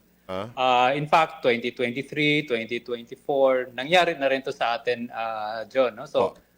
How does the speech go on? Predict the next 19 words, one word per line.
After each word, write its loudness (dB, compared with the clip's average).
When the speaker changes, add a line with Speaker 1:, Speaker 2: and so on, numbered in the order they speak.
Speaker 2:
kumbaga, 4
talagang 2
every 0
year 4
expected -2
to 0
na -4
meron -4
tayong -2
mga -6
ganitong -6
pagtaas -2
ng -10
influenza-like, -4
ah, -8
illness -10
sa -6
bansa. -12
Speaker 1:
Hmm. -10